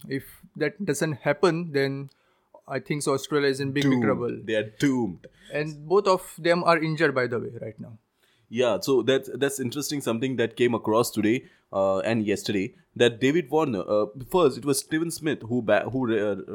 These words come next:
Speaker 2: left, uh, the Big Ba-, uh, not Big Bash, excuse me, Bangladesh Premier League, right?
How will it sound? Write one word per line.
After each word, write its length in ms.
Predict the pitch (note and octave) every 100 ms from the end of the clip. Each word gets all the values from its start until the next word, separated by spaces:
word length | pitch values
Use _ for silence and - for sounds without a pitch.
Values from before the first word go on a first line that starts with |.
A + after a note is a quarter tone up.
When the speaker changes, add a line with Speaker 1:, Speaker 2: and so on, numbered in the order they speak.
| G2+ G2+
Speaker 2:
left, 360 | A2+ D3+ -
uh, 100 | A2
the 160 | G2 G#2+
Big 240 | G2 A2
Ba-, 240 | A2 G#2 -
uh, 140 | -
not 180 | D#3 D3
Big 160 | G2+ F2+
Bash, 240 | F#2 -
excuse 320 | E2 - F#2
me, 140 | A2+ -
Bangladesh 680 | G2+ G#2+ C3 D3 D3+ D#3+ - _ _ -
Premier 280 | A#2 A2 G2+
League, 200 | E2+ G2
right? 240 | D#3